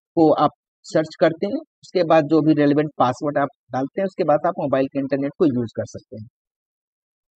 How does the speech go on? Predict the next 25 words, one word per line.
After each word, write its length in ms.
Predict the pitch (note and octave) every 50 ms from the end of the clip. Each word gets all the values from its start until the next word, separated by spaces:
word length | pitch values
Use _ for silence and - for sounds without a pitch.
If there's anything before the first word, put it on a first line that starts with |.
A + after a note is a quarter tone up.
| _ _
Second 420 | - - G#3+ G3+ C4 C4 B3+ G3+
tethering 320 | A3+ G3 - F#3+ G#3+ G3+
क्या 160 | G3 - E3 D#3
हुआ? 180 | E3 D3+ E3+
दूसरा 380 | F3+ C#3 C3+ E3+ F3 - B3+ B3+
tethering 440 | B3 - G#3+ F3+ - F#3 G3 F#3+ F#3
है 160 | F3 D#3+ E3
यूएसबी 280 | F3+ F3+ - - G#3
tethering। 420 | F#3 - D3 C3 - - A#2+ A2+ A2+ - _ _ _ _ _ _ _ _ _ _ _ _ _ _ _ _ _ _ _ _ _ _ _ _ _ _ _ _ _ _ _ _ _ -
ये 100 | G3 G#3
भी 160 | F3+ B3+ C4+
एक 100 | B3+ G#3 -
तरीके 280 | A3+ G#3+ G3 - A3+
की 120 | G3 A3+ A3
tethering 420 | - F#3+ E3 - E3+ F#3+ F#3+ F#3+
है। 60 | G3 G3+ A#3+ - _ _ _ _ _ _ _ _ _ _ _ _
आ, 220 | D3 D3+ D3+ D3 C#3+ C#3+ C#3+ - _ _ _ _ _ _ _ _ _ _ _ _ -
वाईफाई 300 | C#3+ D3 D#3+ D#3+ G#3+ A3+
tethering 420 | - - G3 G3 - A3 G#3+ G#3
और 120 | G#3 G3 F#3
यूएसबी 280 | E3 F3 E3 - G#3+
tethering 380 | F#3+ - F3+ F3+ - G3 F#3+ F#3+
में 80 | G3+ G3+ -
क्या 140 | F#3 D#3
फ़र्क 240 | D#3 - - D#3+ E3